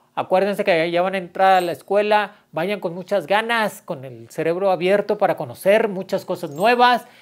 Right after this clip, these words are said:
Saludar al maestro y a la maestra y darle una manzanita.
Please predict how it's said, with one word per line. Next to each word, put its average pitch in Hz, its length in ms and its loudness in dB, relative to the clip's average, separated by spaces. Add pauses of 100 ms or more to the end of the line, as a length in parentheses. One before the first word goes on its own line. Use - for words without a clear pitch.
(140)
Saludar 135 420 0
al 190 140 2
maestro 226 600 -2
y 202 80 -6
a 185 40 2
la 131 80 -4
maestra 202 380 -6
y 190 80 -4
darle 151 160 -4
una 175 180 -8
manzanita. 226 800 -4